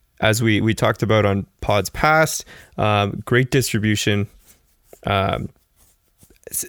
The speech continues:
seems to, uh, his shot stopping is decent. I'd say he's about average when it comes to shot stopping. It's his distribution that makes him valuable. Um,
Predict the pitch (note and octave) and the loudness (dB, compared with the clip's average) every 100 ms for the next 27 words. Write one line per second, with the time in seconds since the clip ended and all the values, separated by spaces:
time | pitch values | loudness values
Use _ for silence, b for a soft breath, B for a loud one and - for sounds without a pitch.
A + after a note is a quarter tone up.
0 | - - - D3+ D#3+ - - D3+ C#3+ B2+ | -8 -4 0 0 0 -2 0 2 4 6
1 | A2+ G#2+ G#2 G#2 _ _ - C#3+ C3 C#3 | 6 4 2 0 _ _ -4 -2 2 2
2 | D3 - D3+ - A#2+ G#2 - A#2 - D3 | 2 0 0 0 0 0 -2 -2 0 -2
3 | D#3 _ _ b b b b - A2 - | -4 _ _ b b b b -4 -2 2
4 | C3 B2+ A#2 G2+ A2+ A#2 - G#2 G#2+ B2 | 2 2 0 2 2 0 0 -2 0 -2
5 | A#2+ B2+ G#2+ B2+ A2+ A#2 - G#2+ - A2+ | -2 -2 -2 -4 -4 -4 0 0 0 -2
6 | A2+ C3+ A2 - G2+ A2 - G#2+ G#2 G#2 | 0 0 0 -2 -2 -2 -2 -2 -2 -2
7 | G#2+ F#2+ G#2+ - - G#2+ - A2+ A2+ A2+ | -2 -2 -4 -4 -6 -2 -2 0 0 0
8 | C#3+ D#3+ B B B B - - G#2+ G2+ | -2 -6 B B B B -6 0 2 0
9 | G2+ | -2